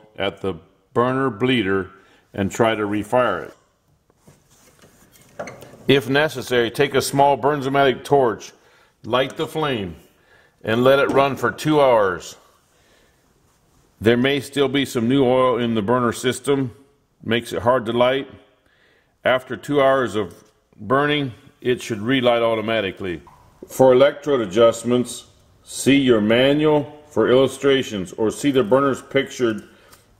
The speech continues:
on each specific brand page on our website, central ohio heaters dot com. Click on the pictures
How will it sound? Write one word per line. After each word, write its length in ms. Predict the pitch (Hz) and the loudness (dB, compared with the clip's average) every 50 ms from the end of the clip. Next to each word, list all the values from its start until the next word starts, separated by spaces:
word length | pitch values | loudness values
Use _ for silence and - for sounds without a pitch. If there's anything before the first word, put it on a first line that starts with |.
| _ _ _ | _ _ _
on 180 | 113 113 113 120 | 0 2 2 4
each 360 | 135 143 139 - - - - - | 2 2 0 -2 -8 -16 -16 -18
specific 760 | - - - - - 110 - - 147 151 - 147 131 98 87 90 | -18 -18 -6 -2 -2 -2 0 0 0 0 0 0 -2 -4 0 2
brand 540 | 123 131 135 135 135 135 135 127 113 - - - _ _ _ | 2 4 4 2 2 0 0 -2 -4 -8 -16 -20 _ _ _
page 500 | - - 139 131 123 117 107 101 87 - | -2 2 4 4 4 4 2 -2 -4 -4
on 140 | 127 113 110 | -4 -2 0
our 120 | 107 104 | 0 2
website, 640 | 104 113 123 120 101 - - - 107 92 87 78 - - - - _ _ _ _ _ _ _ _ _ _ _ | 4 4 4 2 2 -2 0 2 2 2 2 -2 -6 -14 -20 -20 _ _ _ _ _ _ _ _ _ _ _
central 540 | - - - 143 131 123 120 127 131 120 113 | -14 -2 0 0 0 0 0 2 6 6 6
ohio 320 | 107 104 117 123 123 120 | 6 4 4 4 4 2
heaters 360 | 104 117 131 131 123 113 95 87 | 2 2 0 0 0 0 0 2
dot 280 | 113 113 113 - - | 4 4 4 2 -2
com. 400 | - 127 120 117 104 92 82 80 - - - _ _ _ _ | -4 -4 -2 -2 -2 -4 -6 -8 -12 -18 -20 _ _ _ _
Click 260 | - 131 139 139 - | 0 0 0 2 2
on 140 | 139 131 123 | 0 0 0
the 80 | 110 | -2
pictures 720 | - - - 131 131 - - - 117 101 90 85 - - | -4 -2 -2 0 0 -2 -4 -6 -6 -6 -6 -6 -10 -16